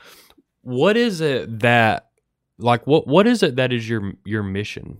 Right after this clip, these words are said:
Kinda what is it that drives you? What, what is your motivation to continue to help people develop these skills within small business?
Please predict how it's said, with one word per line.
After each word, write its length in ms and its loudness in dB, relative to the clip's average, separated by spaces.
Kinda 220 -6
what 180 -2
is 140 -2
it 80 -4
that 160 -4
drives 360 -2
you? 120 -6
What, 200 -2
what 160 0
is 160 0
your 120 0
motivation 800 -2
to 260 -6
continue 440 -6
to 80 -8
help 260 -8
people 260 -10
develop 420 -8
these 180 -10
skills 340 -10
within 260 -10
small 240 -10
business? 560 -16